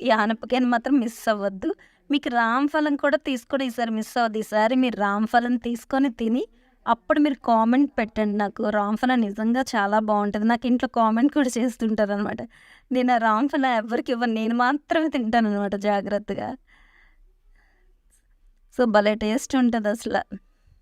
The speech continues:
ఇంతకుముందు కాశీపట్నం దాటిన తర్వాత మనకి, ఆహ్, టికెట్ ఇలాంటిది ఏమి ఉండేది కాదన్నమాట,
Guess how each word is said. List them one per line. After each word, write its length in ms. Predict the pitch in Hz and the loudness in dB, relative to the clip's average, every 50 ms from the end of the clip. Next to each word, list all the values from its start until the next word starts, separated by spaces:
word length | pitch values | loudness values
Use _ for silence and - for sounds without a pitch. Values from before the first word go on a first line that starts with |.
| _ _ _ _ _ _ _ _ _ _ _ _ | _ _ _ _ _ _ _ _ _ _ _ _
ఇంతకుముందు 680 | - 285 294 285 - 320 - - 294 302 302 311 320 330 330 339 330 330 311 277 | 2 2 2 2 2 -2 0 0 0 0 2 0 0 0 0 2 2 2 0 2
కాశీపట్నం 600 | 226 277 240 233 - 277 233 294 277 - 294 277 262 | 2 2 2 2 0 -2 -2 -2 0 0 0 2 2
దాటిన 280 | 254 240 233 262 254 247 | 2 2 2 0 -2 -2
తర్వాత 420 | 247 247 226 226 226 226 226 - 269 285 285 | -2 -2 0 0 0 -2 -2 -2 0 0 2
మనకి, 460 | 262 254 247 233 220 233 - 233 226 220 214 208 233 - _ _ _ _ _ _ | 2 2 2 0 -2 -2 -2 -2 0 0 -2 -2 -4 -8 _ _ _ _ _ _
ఆహ్, 520 | - - 196 196 196 196 196 190 190 185 185 202 - | -8 -6 -4 -2 -2 -2 -2 -2 -2 -4 -4 -6 -8
టికెట్ 440 | _ 277 226 - 330 330 - - 311 302 302 | _ -10 -4 -2 -2 -2 0 0 0 2 2
ఇలాంటిది 520 | 302 294 269 262 262 269 262 277 269 226 254 | 2 2 2 2 2 2 2 0 0 -2 -2
ఏమి 180 | 254 262 262 | 0 0 2
ఉండేది 340 | 262 240 240 240 262 254 240 | 2 2 2 0 0 -2 -2
కాదన్నమాట, 600 | 226 233 208 202 208 214 208 202 202 202 202 214 | 0 0 0 2 2 0 -2 -2 -2 -4 -4 -2